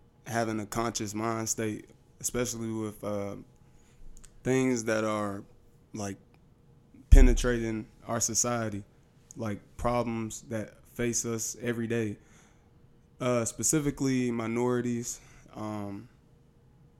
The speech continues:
people that live in impoverished neighborhoods. We're looking to provide solutions to, uh, problems that have been facing us for hundreds of years, and we hope,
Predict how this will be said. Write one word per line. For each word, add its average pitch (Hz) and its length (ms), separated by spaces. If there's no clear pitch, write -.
people 127 240
that 113 180
live 117 220
in 113 340
impoverished 113 720
neighborhoods. 113 760
We're 120 180
looking 135 460
to 120 460
provide 123 600
solutions 120 880
to, 117 260
uh, 101 180
problems 120 640
that 110 160
have 104 140
been 104 160
facing 120 440
us 110 220
for 107 460
hundreds 123 400
of 113 100
years, 113 460
and 107 480
we 120 140
hope, 131 400